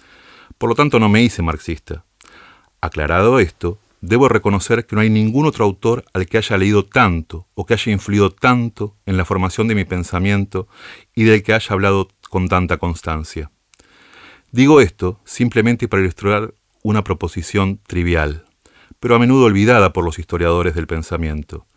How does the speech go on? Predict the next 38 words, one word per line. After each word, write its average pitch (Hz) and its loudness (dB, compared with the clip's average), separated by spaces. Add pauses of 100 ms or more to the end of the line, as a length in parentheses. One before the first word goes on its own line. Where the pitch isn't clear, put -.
(420)
La 87 -4
influencia 87 -2 (140)
no 104 0
se 104 0
mide 110 4
por 92 -2
el 85 0
grado 90 2
de 90 0
similitud, 85 -4 (320)
sino 107 0
por 113 2
la 101 2
importancia 85 -2 (280)
que 92 -2
un 92 0
pensador 87 0
o 85 -6
una 92 2
idea 82 -2 (140)
tienen 85 -6
para 80 -4
otro. 78 -8 (1120)
Me 85 -8
gustaba 110 2
esta, 87 -2
esta - -10
frase 117 -2
un 98 0
poco 117 -6
porque 98 -6
siempre 131 -2
me 110 -2
están 104 -4
preguntando 98 0
por 87 -8
qué 104 -8
estudiás 90 -4